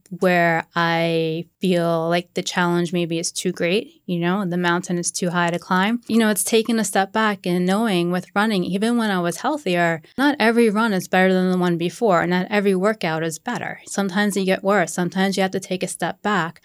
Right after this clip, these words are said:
And I have to remind myself that more often now than I used to.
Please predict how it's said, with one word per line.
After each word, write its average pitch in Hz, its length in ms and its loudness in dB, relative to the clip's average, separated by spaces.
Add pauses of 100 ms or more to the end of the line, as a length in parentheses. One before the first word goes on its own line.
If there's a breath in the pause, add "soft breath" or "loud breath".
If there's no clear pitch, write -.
And 208 120 -2
I 214 40 0
have 240 220 0
to 294 120 0
remind 196 320 2
myself 185 360 -4
that 170 220 -2
more 190 240 2
often 180 380 -2
now 170 300 0
than 180 160 -4
I 175 80 -4
used 170 320 -6
to. - 180 -12